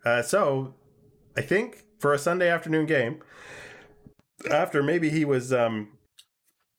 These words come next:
expressing some, some slight discomfort in his wrist or something in the last couple of days, I think Charlie Montoyo told him, "You," Charlie Montoyo told him, "You are sitting down on Sunday." And then,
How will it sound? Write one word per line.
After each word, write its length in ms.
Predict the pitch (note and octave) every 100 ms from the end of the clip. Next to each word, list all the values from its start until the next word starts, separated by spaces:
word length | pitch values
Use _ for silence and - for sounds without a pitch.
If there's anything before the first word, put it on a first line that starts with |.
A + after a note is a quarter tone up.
| _ _ - - -
expressing 560 | - B2+ - D3+ D3 D#3
some, 300 | C3+ B2 B2
some 440 | - C3+ A#2 A2 A2 _ _ _ _ _ -
slight 420 | - C#3 F3+ -
discomfort 460 | G3 G#3 G#3+ G#3+
in 100 | G#3+
his 140 | G#3 D#3
wrist 360 | D3 A3 -
or 80 | G#3+
something 440 | G#3 A3 G#3+ G#3+ G#3
in 80 |
the 60 | G3+
last 280 | G3+ G#3 G3+
couple 220 | G3+ G3+
of 80 | G3
days, 440 | F#3 F#3+ A3 G#3+ - -
I 60 | -
think 220 | C#3 E3+
Charlie 220 | E3 E3
Montoyo 440 | D3+ C#3 D3 C#3 C3+
told 220 | C#3 B2+
him, 100 | B2
"You," 220 | B2+ C3 -
Charlie 260 | C3+ F#3 G#3
Montoyo 640 | E3+ C#3+ E3 C#3+ C#3 -
told 220 | - D#3
him, 160 | C#3 B2+
"You 180 | B2+ B2+
are 120 | B2
sitting 280 | B2+ C#3 C3
down 340 | B2+ A#2+ A#2 - _ _ _ _ D3+
on 160 | C3
Sunday." 400 | C3 D3+ C3 G2 - - - - - - -
And 180 | - G#3
then, 240 | B3+ C4+